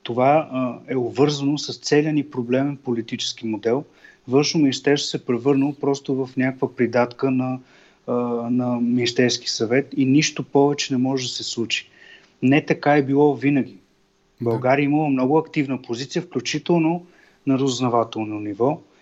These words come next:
Speaker 1: и не винаги е снишавала глава. Ние сме подкрепили редица, примерно, а, движения, които дори в, а, съседна Турция те са били забранени, ние сме ги подкрепили. Това се е знаело.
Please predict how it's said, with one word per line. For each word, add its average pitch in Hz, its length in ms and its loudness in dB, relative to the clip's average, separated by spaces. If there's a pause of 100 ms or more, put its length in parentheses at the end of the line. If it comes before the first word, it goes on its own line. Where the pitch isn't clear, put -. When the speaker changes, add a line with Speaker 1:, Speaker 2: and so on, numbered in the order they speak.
(140)
Speaker 1:
и 135 60 0
не 147 160 4
винаги 151 360 2
е 151 40 4
снишавала 156 580 2
глава. 156 380 2
Ние 131 180 -2
сме 127 160 -8
подкрепили 135 680 -2
редица, 135 640 0
примерно, 127 360 -2 (480)
а, 117 240 -2
движения, 131 640 2
които 135 640 0 (100)
дори 127 420 2
в, 139 140 0 (160)
а, 131 100 2
съседна 127 500 -2
Турция 131 340 -2
те 127 100 -2
са 117 120 -8
били 123 180 0
забранени, 120 500 -4
ние 123 160 -2
сме 123 180 -6
ги 113 100 -4
подкрепили. 135 680 0 (400)
Това 131 160 6
се 135 160 0
е 123 40 4
знаело. 117 580 0